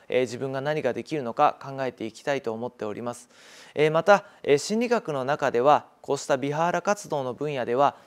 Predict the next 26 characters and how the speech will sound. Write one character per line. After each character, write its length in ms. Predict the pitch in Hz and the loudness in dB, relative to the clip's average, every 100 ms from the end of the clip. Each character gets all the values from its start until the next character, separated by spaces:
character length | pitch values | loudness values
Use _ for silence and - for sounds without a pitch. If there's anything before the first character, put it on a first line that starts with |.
| - | -18
ス 160 | - | -10
ピ 140 | - 196 | -6 -6
リ 100 | 202 | -6
チ 160 | - | -2
ュ 40 | 214 | 0
ア 40 | |
ル 100 | 208 | 0
ケ 160 | 220 214 | -2 -2
ア 80 | |
と 140 | 151 127 | 0 -4
い 60 | |
う 40 | 131 | -4
こ 120 | - | -2
と 100 | 190 | 2
が 260 | 151 117 - | 4 4 0
な 80 | 120 | -14
さ 140 | - | -6
れ 80 | 104 | -6
て 120 | - | -6
い 60 | 98 | -10
ま 100 | 82 | -12
す。 140 | - _ _ - - _ - | -16 _ _ -20 -20 _ -6
私 300 | - 208 - | 2 2 2
た 120 | 156 | -4
ち 120 | 139 | 4
が 260 | 160 147 | 6 4